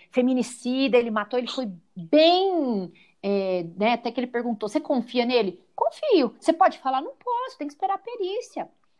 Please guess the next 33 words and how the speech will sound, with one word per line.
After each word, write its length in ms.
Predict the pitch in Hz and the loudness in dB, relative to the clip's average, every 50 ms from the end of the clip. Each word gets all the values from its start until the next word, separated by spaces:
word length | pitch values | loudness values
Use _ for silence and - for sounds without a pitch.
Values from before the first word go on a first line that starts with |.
| _ | _
Deixa 220 | - 277 302 - 359 | -8 -8 -6 -6 -6
vestígio. 840 | 359 427 427 - - - 359 359 403 453 466 392 220 196 185 - _ _ _ _ | -8 -8 -10 -12 -12 -10 -6 -4 -2 -2 -2 -4 -6 -8 -12 -16 _ _ _ _
Eu 60 | - 349 | -4 -4
não 80 | 403 392 | -4 0
posso 400 | - 370 381 440 508 - - 311 | 2 0 0 0 -2 -12 -12 -10
manifestar", 720 | 269 247 240 - 226 202 208 - - 175 147 139 139 - _ _ | -10 -10 -10 -10 -10 -12 -12 -10 -8 -8 -8 -8 -8 -12 _ _
né? 220 | - 139 180 269 - _ _ _ - - _ - | -12 -10 -10 -10 -10 _ _ _ -20 -20 _ -4
E 140 | 202 196 220 | 0 2 2
esse 160 | 220 - 247 | 2 0 -2
negócio 320 | 233 240 240 247 254 247 | -4 0 2 2 2 2
do 80 | - 220 | 0 -8
segredo 300 | - 262 214 220 226 214 | -6 -4 -4 -4 -4 -6
de 80 | 185 208 | -8 -10
justiça 280 | - - 262 240 - | -12 -10 -10 -6 -4
deu 100 | 208 226 | -4 -4
um 100 | 226 226 | -2 -4
problema, 800 | 208 226 220 208 180 185 180 214 220 233 233 233 220 202 185 - - _ - - _ _ _ | -4 -4 -2 -2 -2 -2 -2 -2 -2 0 0 0 -2 -2 -4 -8 -14 _ -20 -20 _ _ _
porque 540 | - 196 185 - - - 214 208 202 202 - | -6 -6 -6 -2 2 6 6 6 6 6 2
o 60 | 208 | -2
Paulo 320 | - - - 226 240 233 - | 0 4 4 4 4 2 -2
foi 180 | - 240 220 | -2 -2 -2
ouvido 300 | 214 214 185 220 226 190 | -2 -2 -4 -8 -8 -8
em 80 | 220 214 | -8 -8
duas 260 | 190 247 311 359 311 | -8 -6 -6 -4 -4
oportunidades. 920 | 311 311 - 269 277 - 247 254 196 185 180 180 180 175 165 - - - - _ _ _ _ _ - | -6 -8 -10 -12 -14 -12 -10 -4 2 4 4 4 4 0 -2 -8 -16 -20 -20 _ _ _ _ _ 0
Cada 200 | - 226 233 262 | 2 4 4 2
depoimento 720 | 277 277 - 247 226 214 202 214 226 247 262 240 - 196 | 0 -2 -4 -4 -4 -4 -4 -4 -4 -4 -6 -8 -8 -10
durou 220 | 175 208 220 226 226 | -8 -6 -4 -4 -4
por 100 | 226 202 | -4 -4
volta 240 | 202 220 220 - _ | -2 -2 -2 -4 _
de 60 | - | -12
cinco 260 | - 254 302 - 330 269 | -10 -10 -8 -6 -4 -2
horas. 460 | 170 165 160 156 160 165 - _ | -2 -2 -4 -8 -14 -18 -20 _